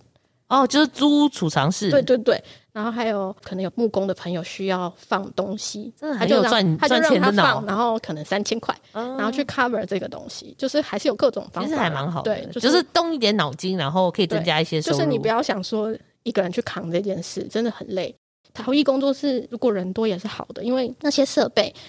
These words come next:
Speaker 2: 那个东西其实是分享，是足够使用的。
Speaker 1: 嗯。
Speaker 2: 所以蛮适合就是很多人一起使用一颗窑或者是一些电土机啊那些的。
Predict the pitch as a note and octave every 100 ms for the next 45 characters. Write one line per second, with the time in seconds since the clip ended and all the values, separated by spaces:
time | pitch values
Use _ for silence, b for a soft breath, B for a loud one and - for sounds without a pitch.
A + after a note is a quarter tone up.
0 | B F#4 D#4+ D#4+ E4+ - A3 D#4+ - B3
1 | - - - C4 - _ _ - F3 A3+
2 | G3 - - G#3 - F#3+ - - G3+ F#3
3 | D#3+ D#3+ B3+ G3+ G#3 - C#4 F#3 F#3 A3
4 | A3+ E3+ F3+ F#3 G#3+ - F3+ F3 F3+ G3
5 | - G3 F#3+ D3 - - F#3+ - G3 E3+
6 | D#3+ F#3 G3 F#3+ F#3+ E3 E3 E3+ E3 F3+
7 | F3 D3+ D3 -